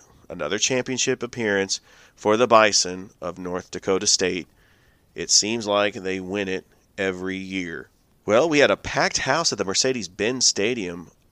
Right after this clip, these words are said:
over the weekend in the Celebration Bowl, but South Carolina State was able to win that. Deion Sanders, head coach of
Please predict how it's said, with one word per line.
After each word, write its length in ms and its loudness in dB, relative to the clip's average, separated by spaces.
over 240 -2
the 100 -6
weekend 400 -6
in 80 -8
the 60 -8
Celebration 720 0
Bowl, 300 -6
but 120 0
South 280 4
Carolina 420 0
State 380 2
was 140 -6
able 320 -4
to 180 -8
win 460 -4
that. 380 0
Deion 460 6
Sanders, 560 2
head 300 0
coach 560 -2
of 260 -8